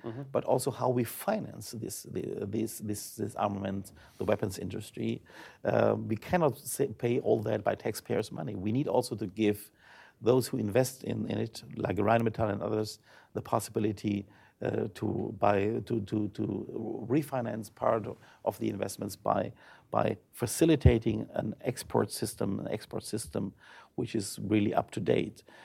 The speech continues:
Speaker 2: And therefore, we need to find new framework guidelines for exportation. Um, France, for example, is very permissive, exporting a lot to a lot of places. Germany is very restrictive. If we want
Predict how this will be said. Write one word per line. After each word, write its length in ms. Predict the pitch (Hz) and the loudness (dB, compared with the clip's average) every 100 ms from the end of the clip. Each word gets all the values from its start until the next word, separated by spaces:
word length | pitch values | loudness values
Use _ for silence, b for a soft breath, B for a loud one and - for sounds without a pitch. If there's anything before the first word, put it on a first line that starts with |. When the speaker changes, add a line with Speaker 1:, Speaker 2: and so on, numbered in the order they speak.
| B - | B -4
Speaker 2:
And 120 | 107 | 6
therefore, 420 | 127 135 135 117 | 6 8 6 6
we 180 | 104 104 | 4 0
need 240 | 113 123 | 2 0
to 180 | - 113 - | -2 -6 -8
find 540 | - 110 107 104 104 113 | -10 -2 0 -2 -4 -4
new 480 | 113 120 110 107 - _ | -2 2 2 2 -4 _
framework 640 | - - 139 135 113 110 | -6 4 6 6 4 4
guidelines 760 | 110 107 104 - - - - - b b b | 2 0 0 -4 -4 -10 -14 -20 b b b
for 440 | - - 110 107 - - | -10 2 4 4 0 -4
exportation. 840 | 113 - - - 123 117 - - - _ B B B B | -6 -2 -6 6 6 6 -6 -14 -18 _ B B B B
Um, 400 | - 104 104 104 101 _ _ | 6 8 8 4 -4 _ _
France, 380 | - 135 156 - | 6 8 8 6
for 140 | 117 | 2
example, 480 | 107 113 101 95 - | 2 2 2 2 -2
is 140 | 104 98 | -2 0
very 200 | 113 104 | 0 0
permissive, 720 | - 101 110 117 - - - _ b b b | 0 0 0 0 -8 -16 -20 _ b b b
exporting 460 | - - - - 110 | -14 0 2 2 0
a 60 | 107 | 4
lot 380 | 101 107 - - _ | 4 4 0 -20 _
to 80 | - | -4
a 40 | |
lot 160 | 101 98 | 0 0
of 120 | - | -2
places. 420 | - - - - _ b b | -8 -10 -12 -20 _ b b
Germany 260 | 123 117 113 | 0 0 0
is 80 | |
very 160 | 107 107 | -2 -2
restrictive. 840 | 95 101 139 - - - - - _ B B B B | 0 2 0 -2 -10 -10 -20 -20 _ B B B B
If 220 | - 131 143 | -4 -2 2
we 80 | |
want 500 | 123 117 156 165 - | 2 6 4 4 -4